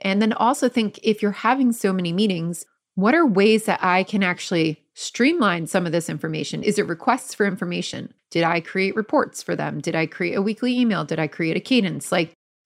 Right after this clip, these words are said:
think through why you have so many meetings and think about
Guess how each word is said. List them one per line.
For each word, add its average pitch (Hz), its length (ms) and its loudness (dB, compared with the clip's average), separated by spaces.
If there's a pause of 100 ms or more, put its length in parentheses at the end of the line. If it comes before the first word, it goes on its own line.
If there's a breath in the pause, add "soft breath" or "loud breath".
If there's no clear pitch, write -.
think 294 260 -2
through 254 560 2 (360)
why 175 380 4
you 202 180 2
have 226 180 0
so - 180 0
many 233 200 4
meetings 240 400 2
and 185 120 -2
think 202 160 -4
about 190 300 2